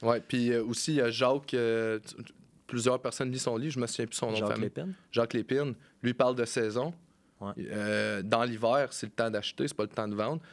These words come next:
Speaker 1: Moi, je, je pense qu'on est dans un hiver immobilier en ce moment, euh, que les, les vendeurs sont moins, ben, ils vont plus être forcés à vendre, mais plus qu'il y a d'inventaire, de gens forcés à vendre,
Speaker 2: Ben
Speaker 1: plus
Speaker 2: oui.
Speaker 1: qu'il y a de deals de disponibles aussi.
Speaker 2: Ouais.
Speaker 1: Puis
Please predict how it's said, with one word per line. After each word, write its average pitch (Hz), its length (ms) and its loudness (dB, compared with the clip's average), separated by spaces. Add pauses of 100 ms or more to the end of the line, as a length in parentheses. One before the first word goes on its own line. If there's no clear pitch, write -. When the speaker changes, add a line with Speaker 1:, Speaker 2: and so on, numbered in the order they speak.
(180)
Speaker 1:
Moi, 117 140 0
je, - 80 -8 (220)
je - 80 -14
pense 110 220 -2
qu'on 104 140 -2
est 107 60 0
dans 104 240 -2
un 104 120 -2
hiver 107 360 0 (120)
immobilier 104 400 -2
en 107 60 -4
ce - 80 -10
moment, 107 280 -4 (560)
euh, 98 240 0
que - 120 -4 (120)
les, 101 260 0
les 101 160 -4
vendeurs 107 480 0
sont 107 140 -6
moins, 104 240 -2
ben, 107 180 -2 (220)
ils 101 140 -8
vont 107 160 -2
plus - 240 -4
être 113 120 -2
forcés 113 280 -2
à 110 80 0
vendre, 120 200 -4
mais 107 80 -2
plus - 260 -4
qu'il - 80 -2
y 110 40 0
a - 20 -2
d'inventaire, 110 680 -2 (480)
de 107 140 4
gens 113 200 0
forcés 113 280 -2
à 104 80 0
vendre, 123 200 -2
Speaker 2:
Ben - 40 -8
Speaker 1:
plus 135 140 2
Speaker 2:
oui. 95 40 -10
Speaker 1:
qu'il - 100 -2
y - 20 2
a - 40 -2
de 104 60 -10
deals 110 280 0 (280)
de 104 80 -2
disponibles 101 500 -2
aussi. - 260 -8
Speaker 2:
Ouais. 92 200 -8 (260)
Speaker 1:
Puis 113 240 2